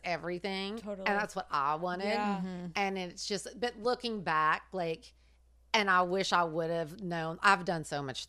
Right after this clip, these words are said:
Speaker 1: damn therapy in the
Speaker 2: Mm-hmm.
Speaker 1: last two years. You just don't even know.
Speaker 2: Mm-hmm.
Speaker 1: And I think the things that I wanted, like, my parents did just have an unreal type of love, I
Speaker 2: Yep.
Speaker 1: don't know, relationship too.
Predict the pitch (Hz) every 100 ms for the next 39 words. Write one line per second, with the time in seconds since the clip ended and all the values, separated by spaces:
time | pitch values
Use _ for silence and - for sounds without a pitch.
0 | _ 147 135 127 131 120 127 131 131 127
1 | 131 127 - 143 131 123 127 127 147 135
2 | - 131 123 120 113 110 - 208 208 202
3 | - - - - 226 202 196 190 190 185
4 | 175 208 185 - - _ _ _ _ _
5 | _ 170 220 214 220 202 185 208 175 196
6 | 170 165 170 160 170 165 180 190 190 185
7 | 185 196 196 196 185 160 156 175 160 143
8 | 151 165 156 147 - - 190 165 165 160
9 | 151 147 143 143 147 147 147 156 156 143
10 | 147 139 123 147 139 127 123 151 151 147
11 | 143 143 143 160 147 147 143 139 - 156
12 | - 151 - 151 135 143